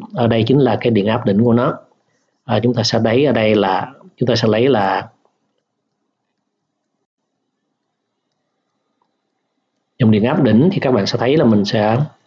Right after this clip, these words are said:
mình viết trên này cho nó dễ hơn. Ở bên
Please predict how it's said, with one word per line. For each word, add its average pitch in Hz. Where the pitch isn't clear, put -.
mình 113
viết 120
trên 117
này 104
cho 101
nó 107
dễ 101
hơn. 120
Ở 120
bên 151